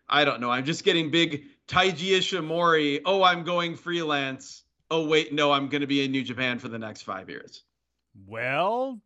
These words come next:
Speaker 2: Chihiro Hashimoto's there, right? You
Speaker 1: Yeah.
Speaker 2: know, and that's who she's most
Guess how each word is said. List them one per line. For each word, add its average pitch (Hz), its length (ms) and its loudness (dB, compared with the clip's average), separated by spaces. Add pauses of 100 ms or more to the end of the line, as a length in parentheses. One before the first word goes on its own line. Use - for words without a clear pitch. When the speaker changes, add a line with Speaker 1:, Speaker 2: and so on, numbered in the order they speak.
(120)
Speaker 2:
Chihiro 170 440 -2
Hashimoto's 196 800 -2
there, 220 500 -6
right? 240 400 -2 (360)
You 165 180 -4
Speaker 1:
Yeah. 151 160 8
Speaker 2:
know, 254 260 -4
and 180 720 -6
that's 190 500 0
who 214 220 -6
she's 202 340 -10
most 214 400 -4